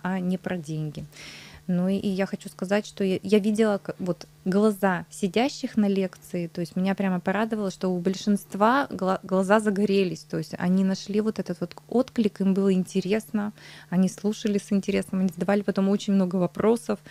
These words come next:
То есть на-, вот лично моя альма-матер, то есть я прямо ей горжусь, потому что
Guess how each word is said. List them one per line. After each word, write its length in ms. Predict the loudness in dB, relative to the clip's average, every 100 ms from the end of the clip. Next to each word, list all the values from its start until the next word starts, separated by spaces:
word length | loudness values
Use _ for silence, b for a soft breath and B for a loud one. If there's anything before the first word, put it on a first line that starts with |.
| B B B B
То 100 | 0
есть 240 | 0 -2 -12 -12 -16 -20 -20 -20 -4
на-, 360 | 2 6 4 4
вот 260 | -2 -2 -8
лично 420 | -4 -4 0 2
моя 380 | 4 4 4 2
альма-матер, 720 | 2 2 2 0 0 0 -2
то 160 | -6 -10
есть 200 | -10 -6
я 60 | -6
прямо 260 | 0 0
ей 180 | 2 2
горжусь, 500 | 4 2 0 -4 -4 -2
потому 340 | -2 0 0 0
что 320 | -2 -2 -2